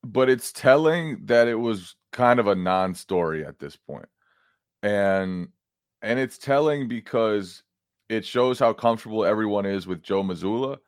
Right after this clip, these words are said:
It shows that the wound, which was open for parts of last year, is no longer that. And the, the players,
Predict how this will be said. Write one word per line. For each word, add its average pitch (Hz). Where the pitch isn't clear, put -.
It 104
shows 110
that 95
the 104
wound, 107
which 98
was 92
open 113
for 104
parts 104
of 87
last 110
year, 113
is 98
no 101
longer 104
that. 87
And 113
the, 107
the -
players, 127